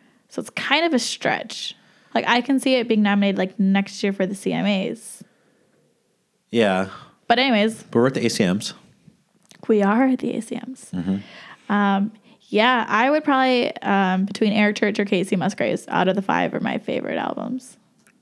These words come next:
Speaker 2: All right. We'll give you, we'll put, we'll put you down for two votes there.
Speaker 1: Okay.
Speaker 2: Little handicap.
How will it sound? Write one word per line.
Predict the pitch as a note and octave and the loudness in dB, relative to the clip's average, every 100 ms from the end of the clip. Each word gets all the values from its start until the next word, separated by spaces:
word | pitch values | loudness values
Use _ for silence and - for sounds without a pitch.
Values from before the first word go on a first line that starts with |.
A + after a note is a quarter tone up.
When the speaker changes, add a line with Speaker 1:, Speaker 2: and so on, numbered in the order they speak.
| _ _ F#2 | _ _ -4
Speaker 2:
All | |
right. | G2 F#2+ - _ _ - _ _ - | 0 0 -2 _ _ -20 _ _ -10
We'll | G2+ | -2
give | F#2+ | 0
you, | G2 F#2+ F2+ F2 _ _ _ - | 2 0 0 -6 _ _ _ -6
we'll | C#3 | -2
put, | C#3 - | -2 0
we'll | D3 | -2
put | D3 - | 0 0
you | |
down | A2+ F#2+ | 0 0
for | - | -2
two | - D#2+ | -6 -6
votes | D#2 D2+ D#2+ | -4 -6 -6
there. | - C#3+ - | -4 -2 -2
Speaker 1:
Okay. | G#3 A#3+ - - - - - - _ | -2 -4 -6 -20 -20 -20 -20 -20 _
Speaker 2:
Little | G2 F2 | -2 0
handicap. | F2 F2+ F#2 F#2 - | 0 0 0 0 -2